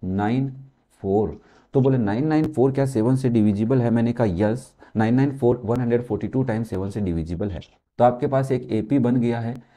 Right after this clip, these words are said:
इस एपी का आपको सम निकालना है बस, sum all three digit numbers which are divisible by seven। तो आपने कहा, इस एपी में ए है वन hundred five,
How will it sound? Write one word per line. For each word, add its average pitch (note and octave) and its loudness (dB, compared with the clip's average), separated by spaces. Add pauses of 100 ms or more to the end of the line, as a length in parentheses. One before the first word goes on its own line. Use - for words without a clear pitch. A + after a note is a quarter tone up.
(300)
इस E3 -2
एपी C#3+ 0 (140)
का A2+ 0
आपको A2 -4
सम C#3 -4
निकालना E2 -4
है G2+ -8
बस, - -12 (340)
sum C3+ 0 (340)
all D#3 4
three C3+ -2
digit A#2 -2
numbers F#2+ -6
which A2+ -4
are A2 -4
divisible F2+ -4
by F#2 0
seven। D#2+ -8 (340)
तो A#2+ 0
आपने B2 -2
कहा, D3 -2
इस D3 -2
एपी C#3 -4
में C#3 -2
ए C3+ 2
है D3 -4
वन B2+ 0
hundred B2 -2
five, A#2+ -2